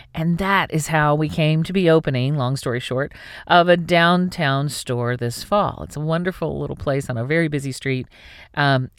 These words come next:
it's a big shift. And with everything else going on, it would just be too much. But we are practicing the art of interdependence, the art of inviting skilled people in this beautiful book community that we know we can count on. Count on me.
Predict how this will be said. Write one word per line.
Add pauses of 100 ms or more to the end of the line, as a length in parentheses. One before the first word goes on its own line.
(160)
it's
a
big
shift.
And
with
everything
else
going
on,
it
would
just
be
too
much. (460)
But
we
are
practicing (200)
the
art
of
interdependence,
the
art
of
inviting
skilled (300)
people
in
this
beautiful
book
community (340)
that
we
know
we
can
count
on. (420)
Count
on
me.